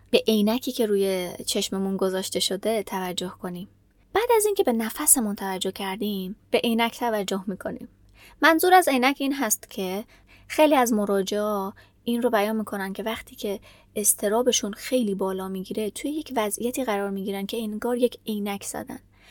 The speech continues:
هر جا رو نگاه می‌کنن، اضطرابشون داره همراهیشون می‌کنه و همه جا ترسناکه و همه جا تهدید کننده است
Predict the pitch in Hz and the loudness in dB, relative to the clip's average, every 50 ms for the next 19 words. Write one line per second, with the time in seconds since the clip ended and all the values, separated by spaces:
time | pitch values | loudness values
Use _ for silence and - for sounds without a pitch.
0 | - - - - - 339 311 277 - 277 262 254 247 254 240 233 247 240 - 240 | -20 -16 -6 -2 0 0 0 0 0 2 4 4 4 4 2 2 0 0 0 0
1 | 233 240 247 233 - 247 226 226 - - 240 226 220 233 240 233 220 - 233 220 | 0 0 -2 -2 -2 -2 -2 -2 -2 -6 -6 -4 -4 -4 -4 -4 -4 -2 -2 -2
2 | - - 220 214 214 226 220 226 220 - - 226 220 208 202 202 214 220 196 185 | -2 -2 -2 -2 -2 -2 -2 -2 -4 -4 -4 -6 -6 -6 -6 -6 -6 -6 -8 -8
3 | 185 190 202 214 185 - - - 202 202 208 - - - 208 - - - - - | -8 -6 -6 -4 -4 -4 -4 -6 -6 -6 -8 -8 -10 -10 -10 -10 -10 -12 -14 -16
4 | - - - - - - 220 226 233 220 220 214 226 220 208 - - 208 208 202 | -16 -16 -16 -14 -10 -6 -6 -4 -4 -4 -4 -2 -2 -4 -4 -6 -6 -6 -4 -4
5 | - - - 233 262 302 - - 285 294 294 _ - - - - - - - 254 | -2 -2 0 0 -2 -2 -2 -6 -8 -10 -10 _ -18 -20 -18 -18 -18 -14 -10 -8
6 | 226 - - - 208 202 202 208 220 226 220 - 240 226 226 220 220 220 214 - | -8 -6 -4 -4 -4 -4 -4 -4 -4 -4 -2 -2 0 2 4 4 4 4 2 -2
7 | - _ - - 226 - - - - 202 196 - - - 220 202 202 202 196 202 | -10 _ -6 -4 -4 -4 -2 -2 -2 -2 -2 -2 -6 -8 -6 -6 -4 -4 -4 -2
8 | 240 254 254 - - - - | -2 0 0 0 0 0 -2